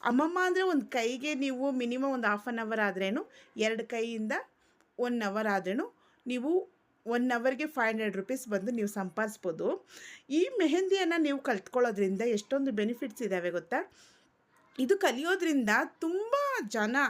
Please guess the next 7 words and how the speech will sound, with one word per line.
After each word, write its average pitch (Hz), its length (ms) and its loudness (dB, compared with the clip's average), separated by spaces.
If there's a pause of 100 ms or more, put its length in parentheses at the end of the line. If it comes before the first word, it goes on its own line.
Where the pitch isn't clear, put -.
(400)
ಜಾಸ್ತಿ 294 500 2
ಲೇಡೀಸ್‌ಗಳಿಗೆ 262 840 0
ಆಕರ್ಷಣೆಯ 285 680 0
ಮುಖ 240 260 -2
ಅಂತ 226 180 -2
ತುಂಬ 262 300 -2
ಇಷ್ಟಪಡ್ತಾರೆ. 233 840 -2